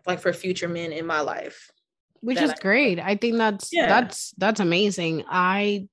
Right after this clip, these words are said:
Speaker 2: don't have the same experience. And there is an episode of Mom's No Expert about it. Um, <laughs> um, I, but I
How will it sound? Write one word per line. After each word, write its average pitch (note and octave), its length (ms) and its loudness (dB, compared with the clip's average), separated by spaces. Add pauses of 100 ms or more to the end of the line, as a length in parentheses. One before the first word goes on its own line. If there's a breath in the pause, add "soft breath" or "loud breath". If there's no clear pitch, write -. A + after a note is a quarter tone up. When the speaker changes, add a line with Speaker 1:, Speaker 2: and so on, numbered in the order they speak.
(100)
Speaker 2:
don't C#4 200 -2
have E3+ 200 -4
the - 80 -14
same - 180 -12
experience. - 680 -14 (500 loud breath)
And D#3 360 0
there E3+ 140 -4
is G3 120 -4
an F#3 80 -6
episode F3 360 -8
of F3+ 80 -6
Mom's E3+ 240 -8
No F3+ 80 -8
Expert - 280 -8
about A#3 220 -2
it. C4+ 220 0
Um, A#3 280 10
<laughs> - 1080 2
um, G#3+ 840 8 (560 loud breath)
I, A3+ 1000 4 (180)
but A3 180 6
I A#3+ 220 6